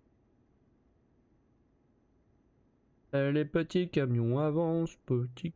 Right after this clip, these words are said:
camions avancent. Le chauffeur appuie sur le champignon. Pour l'instant, il a pas très envie d'appuyer sur le champignon, le chauffeur. Non, mais le camion, après, il a,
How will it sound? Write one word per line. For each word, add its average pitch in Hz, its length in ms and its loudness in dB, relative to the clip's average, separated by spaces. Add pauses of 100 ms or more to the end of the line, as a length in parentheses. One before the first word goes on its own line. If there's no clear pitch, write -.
camions 123 460 -2
avancent. 170 680 -2 (1400)
Le 127 180 2
chauffeur 139 600 0
appuie 170 260 -2
sur 180 140 -4
le 170 40 -6
champignon. 151 800 -4 (1500)
Pour 120 100 -4
l'instant, 113 200 -2
il 123 80 0
a 107 40 -2
pas 123 140 -8
très 117 220 -4
envie 117 160 0
d'appuyer 117 240 -4
sur 127 80 -2
le 120 80 -2
champignon, 127 300 -4
le 107 80 -2
chauffeur. - 340 -12
Non, 123 100 -2
mais 117 140 2
le 113 40 0
camion, 135 260 0
après, 127 220 -2
il 120 80 0
a, 117 340 -2